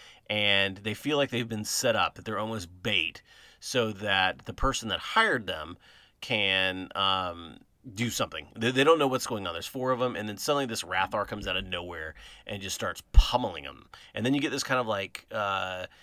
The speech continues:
kind of a, an overdub, a kind of like a, like a, like a narration by Maul himself saying, "These weaklings, you know, I'm, I'm way better than them. I'll hunt these things down. Thank you for being my prey," type,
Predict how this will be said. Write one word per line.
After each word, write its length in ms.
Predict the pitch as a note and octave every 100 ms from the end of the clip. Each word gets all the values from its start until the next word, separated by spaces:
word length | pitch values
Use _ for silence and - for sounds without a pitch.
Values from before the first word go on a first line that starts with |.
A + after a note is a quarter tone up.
| - -
kind 220 | - B2+
of 160 | A#2 G2+
a, 440 | G2+ F#2+ F#2 F#2 -
an 160 | G#2 -
overdub, 880 | B2+ A#2+ A#2+ - A#2 A2 G#2+ G2+ G#2
a 60 |
kind 220 | - G#2 G2+
of 120 | F2+
like 200 | F#2+ F#2+
a, 300 | F2 F2 - -
like 160 | F#2
a, 40 | F#2
like 200 | E2 G2
a 40 |
narration 760 | G2 G2+ G#2 G2+ G2+ G2+ F#2 F2+
by 160 | F2+
Maul 320 | F#2 F2+ E2+ E2+
himself 520 | F2+ - G#2 F#2 E2+
saying, 440 | - F#2 F2+ E2+ - - - -
"These 180 | - F2
weaklings, 540 | E2+ F2+ F#2 E2+ E2 E2+
you 80 |
know, 100 | E2
I'm, 240 | D#2+ E2+ E2+
I'm 680 | E2 E2 E2 D#2+ - G2+ G#2
way 160 | G2+ F#2
better 260 | F#2 F2
than 160 | F2 F2
them. 200 | E2+ E2
I'll 120 | D#2+
hunt 140 | E2 E2
these 140 | D#2
things 200 | F2 E2+
down. 340 | E2+ E2 D#2+
Thank 160 | D#2+ F2
you 60 | -
for 80 | D#2+
being 180 | E2+
my 100 | E2+
prey," 280 | D#2+ - E2
type, 260 | D#2+ E2